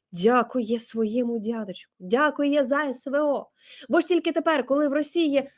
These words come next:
сотні тисяч нових поранень, втрати кінцівок, в Росії оживає колись геть мертва сфера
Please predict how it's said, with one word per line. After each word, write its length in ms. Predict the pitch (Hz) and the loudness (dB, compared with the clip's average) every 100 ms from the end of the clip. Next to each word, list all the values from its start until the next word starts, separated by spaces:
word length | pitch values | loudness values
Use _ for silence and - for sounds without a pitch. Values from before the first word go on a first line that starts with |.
| _ | _
сотні 400 | - 349 302 311 | -4 -2 0 0
тисяч 520 | 320 370 339 302 - | 0 0 0 -2 -2
нових 400 | 226 285 330 - | 0 2 0 -2
поранень, 760 | - 220 202 233 370 320 151 - _ _ _ - | -4 -2 2 4 4 4 -2 -12 _ _ _ -10
втрати 340 | - 214 311 | -2 0 2
кінцівок, 800 | 349 330 - 214 196 165 - _ _ _ _ _ _ | 2 2 0 -4 -2 -4 -8 _ _ _ _ _ _
в 120 | 180 | 0
Росії 720 | 226 214 - - 277 285 302 - | 2 0 -4 -4 -2 -2 -4 -6
оживає 640 | 175 175 175 214 247 214 | -6 -4 -2 -2 -2 -2
колись 380 | 220 233 233 - _ - | 0 2 2 -2 _ -2
геть 380 | 262 339 320 | 0 2 0
мертва 720 | 254 254 302 320 277 - 190 190 | 2 4 6 4 0 -2 -4 -4
сфера 720 | - - 208 269 359 349 | -8 -8 -2 0 0 0